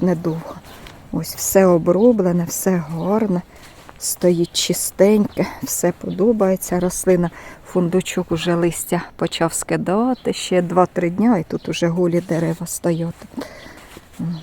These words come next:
Татко учора приходив, ми з ним гуляли, але я не знімала вже. Сусіди вийшли працювати, остаточки залишилися на городах. Щось підбирають,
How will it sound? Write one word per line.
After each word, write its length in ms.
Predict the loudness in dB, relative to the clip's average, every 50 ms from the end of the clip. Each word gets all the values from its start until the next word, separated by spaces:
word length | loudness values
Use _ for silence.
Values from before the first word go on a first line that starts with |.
| -12 -16 -16 -20 -20 -20 -20 -20 _ _ -20 -20 -20 -20 -20 -12 -2
Татко 420 | 0 0 0 0 0 0 2 2 2
учора 540 | 2 0 -2 0 2 2 4 4 4 4
приходив, 640 | 2 2 0 -2 0 0 2 2 2 2 2 2 2
ми 120 | 2 0
з 120 | 0 0 -2
ним 120 | -2 -2
гуляли, 500 | 0 0 0 2 2 2 2 4 2 2
але 120 | 2 2 2
я 140 | 2 2 0
не 140 | 0 -2
знімала 600 | -2 -2 -2 -2 -2 -2 -4 -4 -8 -10 -12 -14 -14
вже. 180 | -14 -12 -8
Сусіди 500 | -8 -8 -8 -6 -4 -4 -4 -2 0 -2
вийшли 360 | -2 -2 -4 -6 -6 -8 -8 -8 -6
працювати, 720 | -6 -8 -6 -6 -6 -6 -2 -2 -2 -2 -4 -4 -8 -8 -8 -10 -20 -20 -20 -20 -20 -14 -6
остаточки 720 | -6 -6 -4 -2 -2 -2 -2 -2 -4 -8 -8 -8 -6 -6 -6
залишилися 840 | -4 -2 -4 -4 -4 -6 -6 -2 0 0 0 0 -2 -4 -4 -4 -4
на 140 | -2 -4
городах. 500 | -4 -4 -4 -4 -4 -6 -6 -8 -10 -12
Щось 260 | -10 -6 -6 -6 -6 -6
підбирають, 760 | -8 -8 -6 -4 -2 -2 -2 0 0 -2 -2 -4 -6 -10